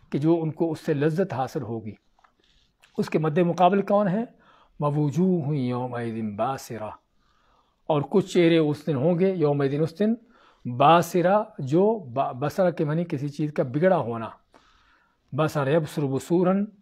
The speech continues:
ते-, तेवरी चढ़ा-, चढ़ाना, मुंह बिगाड़ना, कुछ दूसरे चेहरे हैं कि जो उस दिन बिगड़े होंगे। और यहाँ पर बासिरा का लफ्ज़ दिया है और दूसरी बात जगहों पर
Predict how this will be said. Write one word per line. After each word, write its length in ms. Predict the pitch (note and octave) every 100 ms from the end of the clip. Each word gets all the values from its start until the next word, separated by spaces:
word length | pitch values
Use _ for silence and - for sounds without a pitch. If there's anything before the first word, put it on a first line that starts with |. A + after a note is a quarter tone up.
| _
ते-, 160 | D#3 D#3
तेवरी 340 | D#3 E3+ F#3 F3+
चढ़ा-, 400 | E3 A#2 A#2 A#2+
चढ़ाना, 500 | C3+ A#2 A#2+ C3+ E3+
मुंह 220 | D3+ E3
बिगाड़ना, 560 | C#3+ C3 C3+ C#3 F#3 - _ _ _ _ _ _ _ -
कुछ 140 | G3
दूसरे 340 | D#3 G3 G#3 G3
चेहरे 300 | G3 F#3 F3+
हैं 160 | E3 D#3
कि 100 | D#3+
जो 140 | D#3
उस 100 | D3
दिन 200 | E3+ C3+
बिगड़े 260 | C#3 E3+ F3+
होंगे। 380 | A#2 A#2+ A2+ G#2+ _ _ _ _ _ _ _ _ _ -
और 100 | B2+
यहाँ 220 | B2 C3+
पर 180 | C#3 D3 B2
बासिरा 400 | B2 B2+ F3 F3+
का 140 | G3+
लफ्ज़ 240 | E3+ G3 D#3+
दिया 260 | D#3 G3+
है 160 | F3+ A3+
और 180 | F#3 C3+
दूसरी 300 | C#3+ D3 E3
बात 200 | C#3 C#3
जगहों 220 | C3+ C3+
पर 260 | B2+ E3 -